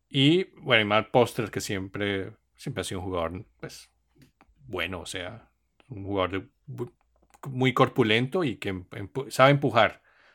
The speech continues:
desde atrás. Em, bueno, pasamos. Orlando City, tres cero sobre Cincinnati. Uf. Pues normal, resultado normal. Lo celebró muy contento, pareja.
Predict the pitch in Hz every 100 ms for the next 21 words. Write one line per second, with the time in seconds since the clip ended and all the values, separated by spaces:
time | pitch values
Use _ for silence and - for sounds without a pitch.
0 | - 104 98 92 104 95 - _ _ _
1 | _ _ _ _ _ _ _ _ - 123
2 | 123 123 120 120 120 117 123 - _ _
3 | - 107 98 101 101 120 107 98 131 160
4 | 180 180 196 190 185 - 208 202 202 190
5 | 175 151 - - 110 120 143 143 151 -
6 | _ - - - - - _ _ _ _
7 | - 208 - - - - - - _ _
8 | _ _ _ _ _ _ _ _ 113 117
9 | 113 113 117 123 107 - 107 110 110 101
10 | 123 151 139 143 135 139 143 147 147 147
11 | 143 143 135 110 104 123 170